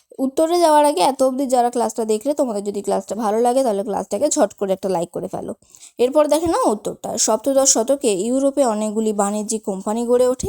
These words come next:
এই কোম্পানিগুলোর মধ্যে ইংরেজ, ডাচ, ওলন্দাজ, ফরাসি, দিনেমার প্রভৃতি ছিল। এই কোম্পানিগুলি মোঘল আমলে ভারতে ব্যবসা করতে এসেছিল।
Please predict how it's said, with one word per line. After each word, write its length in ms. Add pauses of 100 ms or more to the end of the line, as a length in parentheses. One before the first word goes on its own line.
এই 240
কোম্পানিগুলোর 720
মধ্যে 320
ইংরেজ, 540
ডাচ, 440 (340)
ওলন্দাজ, 580
ফরাসি, 440
দিনেমার 420
প্রভৃতি 420
ছিল। 280 (400)
এই 200
কোম্পানিগুলি 720
মোঘল 420
আমলে 300
ভারতে 560
ব্যবসা 400
করতে 280
এসেছিল। 400